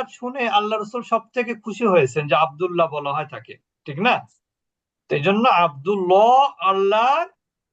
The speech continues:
বান্দা বা আল্লাহর দাস।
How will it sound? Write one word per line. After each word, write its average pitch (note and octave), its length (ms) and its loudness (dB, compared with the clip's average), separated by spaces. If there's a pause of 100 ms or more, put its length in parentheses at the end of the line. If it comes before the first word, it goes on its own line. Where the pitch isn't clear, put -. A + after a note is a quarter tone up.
(520)
বান্দা C#3 680 -4
বা D3+ 320 0 (140)
আল্লাহর B2 520 -8
দাস। G2 260 -8